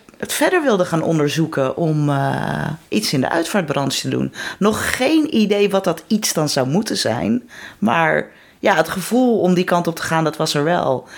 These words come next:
En, eh, ja, ik heb jou gevraagd om, eh, om mij, eh, te helpen onderzoeken.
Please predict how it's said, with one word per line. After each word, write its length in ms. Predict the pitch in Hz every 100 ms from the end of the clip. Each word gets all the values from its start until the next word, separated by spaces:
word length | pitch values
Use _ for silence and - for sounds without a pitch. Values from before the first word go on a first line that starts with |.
| - - - -
En, 340 | - 147 139 139
eh, 320 | 135 135 135 - -
ja, 120 | 170
ik 200 | - -
heb 140 | 160
jou 180 | 160 156
gevraagd 540 | 143 131 131 127 -
om, 240 | 139 135 135
eh, 120 | 131 - - -
om 120 | -
mij, 580 | 156 147 131 135 135 135 139
eh, 60 | 160 - - -
te 100 | -
helpen 360 | 165 165 165 160
onderzoeken. 580 | 165 175 190 339 453